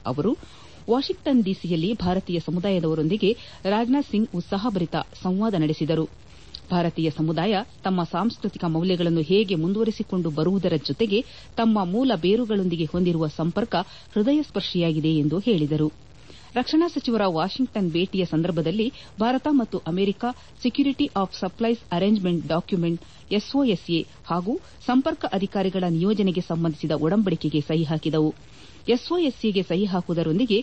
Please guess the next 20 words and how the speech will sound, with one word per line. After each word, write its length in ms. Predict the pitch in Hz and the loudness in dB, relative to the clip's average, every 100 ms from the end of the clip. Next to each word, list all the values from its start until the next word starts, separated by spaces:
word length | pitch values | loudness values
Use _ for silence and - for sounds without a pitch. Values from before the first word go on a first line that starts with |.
| - - - | -4 -12 -2
ರಾಷ್ಟ್ರೀಯ 460 | 214 - 311 311 | -2 -2 -2 0
ರಕ್ಷಣೆಯನ್ನು 520 | 254 - 202 185 175 160 | -2 -2 -2 0 0 -2
ಉತ್ತೇಜಿಸುವ 540 | 165 196 170 170 175 | -2 0 0 -2 -4
ಸರಕುಗಳು 520 | 156 165 190 190 185 | -2 -4 -2 -2 -2
ಹಾಗೂ 300 | 170 175 170 277 - - | 0 -2 -2 -4 -6 -20
ಸೇವೆಗಳಿಗೆ 600 | - 208 196 180 170 170 - | 0 2 2 0 -2 -2 -4
ಆದ್ಯತೆಯ 460 | 180 196 233 208 180 | -4 -2 -2 0 -2
ಬೆಂಬಲ 360 | 151 165 208 208 | 0 0 2 0
ಕಲ್ಪಿಸಲು 500 | 160 156 175 262 196 - - - | -2 -4 -2 -2 -2 -4 -20 -6
ಭಾರತ, 380 | 170 196 247 - 262 - | -2 0 0 -4 -6 -4
ಅಮೆರಿಕ 360 | 170 156 - 156 - - | -2 -4 -6 -10 -10 -12
ಸಮ್ಮತಿಸಿವೆ. 680 | - 254 165 - - 156 165 - - - - - - - - - | 0 2 2 -2 -4 0 0 -4 -16 -20 -20 -20 -20 -20 -20 -8
ರಾಷ್ಟ್ರೀಯ 480 | - 277 - 330 330 | -2 -2 -2 0 0
ಭದ್ರತಾ 420 | 269 190 208 233 262 | 2 0 0 0 -2
ಸಲ-, 280 | 220 196 - - - - - - - | 0 -4 -4 -18 -20 -20 -20 -20 -4
ರಾಷ್ಟ್ರೀಯ 460 | 214 277 - 302 285 | -2 -2 0 0 0
ಭದ್ರತಾ 640 | 190 175 175 226 240 254 - | -2 -4 -4 -4 0 -2 -2
ಅಗತ್ಯಗಳನ್ನು 600 | 180 214 - 202 196 180 | -4 -4 -2 0 0 -2
ಪೂರೈಸಲು 500 | - 180 190 180 202 262 | -4 -2 -2 0 -2 -2
ನಿರೀಕ್ಷಿತ 460 | 196 214 277 233 | 0 2 2 -2